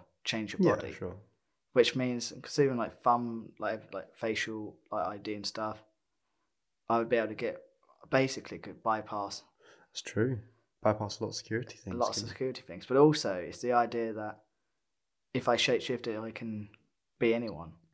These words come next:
Speaker 1: But, or, or not be me. If, if I, like, for example, walking in on the street and some guy's gonna, ra-, and I'm like, "Oh God, this person, I don't wanna talk to him."
Speaker 2: Hmm.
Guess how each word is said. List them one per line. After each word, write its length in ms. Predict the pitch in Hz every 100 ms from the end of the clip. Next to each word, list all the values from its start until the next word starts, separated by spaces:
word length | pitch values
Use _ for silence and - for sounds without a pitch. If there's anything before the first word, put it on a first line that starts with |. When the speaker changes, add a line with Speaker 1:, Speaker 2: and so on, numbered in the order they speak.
| _ _ _ _ _ _ _
Speaker 1:
But, 120 | 123
or, 260 | 117 131 123 - -
or 300 | 151 117 117
not 340 | 135 160 - - _ _ _ _
be 160 | 127 113
me. 420 | 135 131 73 82 87
If, 140 | 107 - _ -
if 360 | 98 - 117
I, 160 | 143 147
like, 300 | 131 127 -
for 160 | 123
example, 320 | 117 123 113 - _ _
walking 320 | 123 120 123 117
in 100 | 110
on 100 | 104
the 60 |
street 220 | - 120
and 100 | 95
some 140 | 95 107
guy's 260 | 113 107
gonna, 140 | - 104
ra-, 120 | 104 -
and 100 | 110
I'm 120 | 107
like, 120 | 87
"Oh 140 | 92 -
God, 180 | 92 90
this 120 | 95
person, 440 | - 104 101 92 104
I 40 |
don't 140 | 107
wanna 140 | 95 90
talk 280 | - 110 -
to 100 | 58
him." 160 | 110 110
Speaker 2:
Hmm. 160 | 110